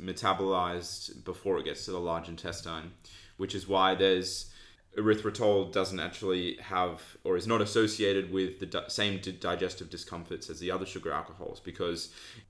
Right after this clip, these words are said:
it only contains, like, zero to zero point two five calories per gram, which is pretty much negligible, and it's excreted via urine.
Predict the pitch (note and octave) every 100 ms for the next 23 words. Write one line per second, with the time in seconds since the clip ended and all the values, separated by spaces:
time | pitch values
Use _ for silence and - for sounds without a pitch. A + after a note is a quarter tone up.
0 | - - A2 A#2 A#2 A2 G#2+ G2 F#2 F#2
1 | F2 D#2+ F2+ F#2+ F2+ E2+ F#2 E2 G2+ -
2 | F#2+ E2 D#2+ E2 - E2 E2 - - D2
3 | F#2+ F#2 B1+ - F2 E2 - - - -
4 | G#2+ F#2+ E2 - F2 F2 F2+ F2+ F2 F2
5 | - - - - - F2+ F#2 F2 - -
6 | F#2 - G#2 G2 F2+ E2+ E2+ F#2+ F#2+ C#2
7 | -